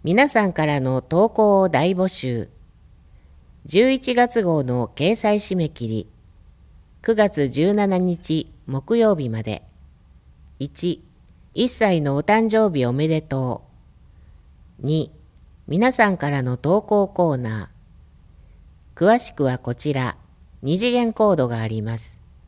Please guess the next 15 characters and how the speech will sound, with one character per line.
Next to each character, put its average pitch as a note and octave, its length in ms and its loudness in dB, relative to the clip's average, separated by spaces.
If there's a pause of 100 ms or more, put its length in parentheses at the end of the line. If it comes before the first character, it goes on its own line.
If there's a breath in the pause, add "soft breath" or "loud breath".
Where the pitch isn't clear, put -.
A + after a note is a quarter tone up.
(1500)
問 G#3+ 240 2
い A3 40 4
合 G3+ 120 4
わ G3 120 2
せ、 E3 380 -4 (1400 soft breath)
シ - 180 -16
テ A3 100 -2
ィ A#3+ 140 0
プ A3+ 140 4
ロ A3 120 4
モ G#3+ 240 2
ー - 20 2
シ G#3 140 -2
ョ G3+ 120 0
ン G3+ 100 -2